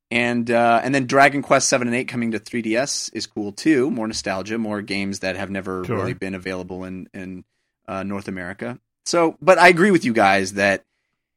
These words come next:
Speaker 1: there isn't tons, and the fact that they make such a big deal about the fact that, uh, Link is still on his way, uh, and maybe we'll have a, you know, female counterpart with him, which is cool.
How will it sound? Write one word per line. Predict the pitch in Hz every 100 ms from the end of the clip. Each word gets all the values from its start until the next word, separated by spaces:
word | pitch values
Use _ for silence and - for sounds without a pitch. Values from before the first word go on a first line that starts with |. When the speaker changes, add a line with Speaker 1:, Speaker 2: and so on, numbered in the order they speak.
| _ _
Speaker 1:
there | 139
isn't | 185 196 143
tons, | - 160 165 156
and | 131
the | 127
fact | 151 151
that | 139
they | 135
make | 127
such | - 123
a | 113
big | 113 110
deal | 107 113 110
about | 98 95
the |
fact | 92 101 95
that, | 95 - _ - 95 _ 64
uh, | 101 90 71
Link | 80 110 113
is | 104 95
still | - 107 101
on | 107
his | 110 104
way, | 113 127 160 160 _ _ _ _ _ _ 101
uh, | 95 92
and | - 104
maybe | 107 107 104 -
we'll | 104
have | 101 98 98 -
a, | 98 -
you | 101
know, | 92
female | - 117 101
counterpart | - 113 117 107
with | 110
him, | 165
which | 123 101
is |
cool. | - 101 107